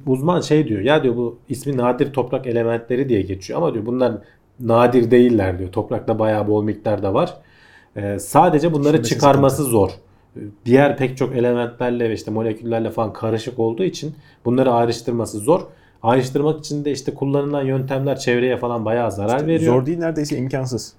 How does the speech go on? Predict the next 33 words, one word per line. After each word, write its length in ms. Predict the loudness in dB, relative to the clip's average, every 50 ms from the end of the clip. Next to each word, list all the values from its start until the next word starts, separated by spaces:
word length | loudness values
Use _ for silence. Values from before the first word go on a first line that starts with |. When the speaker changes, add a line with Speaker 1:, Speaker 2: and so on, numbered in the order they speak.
| _ -10
Speaker 1:
E, 240 | -8 -6 -6 -6 -8 -8
işte 180 | -6 -6 -2
çevreye 420 | 2 2 4 4 6 4 4 4 4
zarar 360 | 2 2 2 4 4 2 2
veriyor. 340 | 2 0 0 0 -2 -2 -4 -8
Bunu 540 | -8 -2 2 4 6 8 8 6 4 2 -4 -10 -8 -2 2
da 140 | 2 2 2
işte 240 | 0 -4 -4 -4 -4 -6 -10 -18 -20 -20 -20 -20 -18 -8
çevreyi 380 | -2 2 2 4 4 4 4 2
hiç 160 | 0 -4 -6
sallamadığı 600 | -2 0 2 2 4 4 4 4 4 2 2 0
için 220 | -4 -6 -8 -10
<laughs> 60 | -10
son 200 | -6 0 2 4
zamanlarda 580 | 4 6 6 6 4 4 2 0 0 0 0 0
Çin 260 | 2 2 2 2 2
tabii 280 | 2 0 0 -2 -2 -6 -8
Speaker 2:
Hı 60 | -12 -10
hı. 40 | -8 -4 0
Speaker 1:
en 120 | 2 4 4
alıp 320 | 4 4 2 0 -2 -8
başını 520 | -8 -6 -2 2 2 4 4 2 0 0 0
gitmiş. 460 | 0 -2 -2 -4 -6 -6 -6 -8 -14 -20 -20 _ _ _ 2
Gerçekten 580 | 4 4 4 4 2 -2 0 0 -2 -2 0 -2
de 140 | -4 -2
üretimin 420 | 0 2 2 2 0 -2 -4 -4 -2
çok 240 | -2 -2 -2 -2 -4
büyük 180 | -8 -8 -8
bir 80 | -10 -14
kısmı 260 | -14 -12 -10 -10 -10
şu 160 | -6 -2 -2
anda 260 | -2 0 0 -2 -2
Çin'de. 460 | -2 -2 -4 -2 -2 0 0 -2 -2